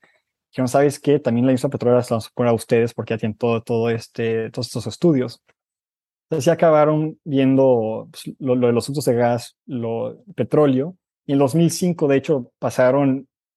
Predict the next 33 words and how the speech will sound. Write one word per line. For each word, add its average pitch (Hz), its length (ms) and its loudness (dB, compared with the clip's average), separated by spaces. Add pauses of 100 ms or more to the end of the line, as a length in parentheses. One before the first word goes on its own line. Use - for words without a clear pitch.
(140)
la 139 160 0
regulación 131 540 0
de, 139 100 4
de 135 180 0
los 110 240 -6
ferrocarriles 123 760 0
a 117 160 -4
lo 110 160 -10
que 120 100 -6
es - 160 -8
txdot, 127 580 -2 (600)
que 123 260 4
es 120 160 0
el, 117 520 0 (340)
la 151 120 0
organización 131 280 0
en 131 80 0
Texas 131 340 2
que 123 80 -8
se 120 60 -4
encarga 117 340 0
todo 120 220 2
lo, 117 160 0
lo 117 140 -4
de 117 40 -4
las - 160 -6
calles, 117 440 0
puentes, 117 720 -2 (240)
su-, - 360 -16
infraestructura 131 920 0
pública. 113 560 -2 (800)
Y 156 180 2
pues, 151 560 0